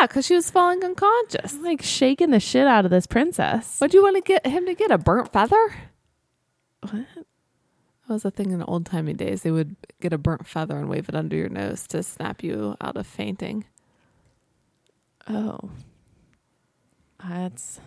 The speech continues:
Speaker 2: a new one.
Speaker 1: Where's your vast medical knowledge now, bitch?
Speaker 2: <laughs> I just know about smelling salts. <laughs> Obstacles?
Speaker 1: Okay. Here's my problem with obstacles.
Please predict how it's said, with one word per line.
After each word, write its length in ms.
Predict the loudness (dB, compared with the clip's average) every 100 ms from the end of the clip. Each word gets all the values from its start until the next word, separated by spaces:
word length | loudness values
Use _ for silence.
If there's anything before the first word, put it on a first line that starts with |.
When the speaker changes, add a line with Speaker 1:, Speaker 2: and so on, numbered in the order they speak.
| -6
Speaker 2:
a 100 | -4
new 180 | -4 -6
one. 300 | -8 -10 -12 -16 _ _ _ _ _ -20 _ _ -2
Speaker 1:
Where's 300 | 2 4 2
your 80 | 0
vast 420 | 2 2 0 0
medical 420 | 0 0 -2 -2
knowledge 440 | 0 0 0 -2 -4
now, 240 | 0 0
bitch? 500 | 0 0 0 -2 -2 -2 0 0 -2 -2
Speaker 2:
<laughs> 200 | -10 0
I 100 | 2 2
just 180 | 0
know 100 | 0
about 240 | 2 2 -2
smelling 380 | -6 -6 -6 -6
salts. 440 | -6 -4 -4 -6 -6 -6
<laughs> 20 | -4 -4 _ -12 -10 -10 -12 -8 -6 -6 -10 -18 _ _ _ _ _ _ _ _ _ _ _ _ _ _ _ _ _ -6
Obstacles? 840 | -6 -6 -12 -10 -6 -6 -8 -14 -20 -20 _ _ _ _ _ _ _ _ _ _ _ _ 2
Speaker 1:
Okay. 560 | 4 4 0 -6 -8 -10 _ -10
Here's 340 | 0 2 2
my 120 | 2 2
problem 320 | 4 2 0
with 160 | -2 0
obstacles. 840 | 0 -2 -8 -4 -4 -4 -4 -6